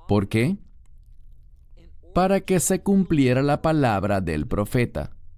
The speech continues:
¿Cuál fue esa palabra de la profecía del Salmo veintidós?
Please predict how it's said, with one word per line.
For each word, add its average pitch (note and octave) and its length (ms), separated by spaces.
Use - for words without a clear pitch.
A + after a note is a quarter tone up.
¿Cuál F3 260
fue B2 320
esa A#2 240
palabra G#2 460
de G2+ 80
la G2 120
profecía G#2 600
del F#2 180
Salmo F#2+ 560
veintidós? G2 840